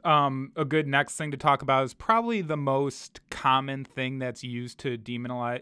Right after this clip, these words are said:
demonize socialism and socialist governments is that, "Oh, uh, socialist governments always fail. They never work out. They, they always fail."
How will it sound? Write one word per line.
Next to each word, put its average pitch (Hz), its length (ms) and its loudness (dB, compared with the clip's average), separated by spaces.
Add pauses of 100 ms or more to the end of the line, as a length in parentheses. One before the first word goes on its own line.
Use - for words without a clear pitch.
demonize 123 460 -4
socialism 123 680 -6
and 117 100 -8
socialist 123 600 -8
governments 123 640 -8
is 123 240 -8
that, 120 420 -2 (320)
"Oh, 156 320 2
uh, 127 300 2
socialist 165 640 -2
governments 131 500 -2
always 131 420 0
fail. 117 400 0
They 117 140 -4
never 135 340 -2
work 123 320 -4
out. 110 380 -2
They, 127 160 -6
they 127 240 -4
always 131 420 0
fail." 113 420 -6